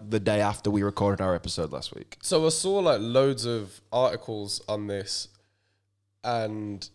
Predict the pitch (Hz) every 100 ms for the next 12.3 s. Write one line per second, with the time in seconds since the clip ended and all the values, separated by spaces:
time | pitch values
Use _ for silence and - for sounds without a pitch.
0 | _ _ - 160 135 170 180 175 156 151
1 | 117 143 156 143 120 - - 175 131 107
2 | - - _ _ _ _ _ _ _ -
3 | 127 113 113 104 95 107 95 113 110 -
4 | 117 110 107 101 _ _ _ 98 92 82
5 | 60 - - - 143 110 110 107 110 104
6 | 104 113 101 98 98 90 - _ _ _
7 | _ _ _ _ - - 110 107 110 113
8 | - 120 110 113 104 - 95 87 101 -
9 | 104 - 107 80 104 101 - 101 101 101
10 | 104 101 101 101 - - - - - 120
11 | 113 110 104 101 104 101 - - - -
12 | 104 98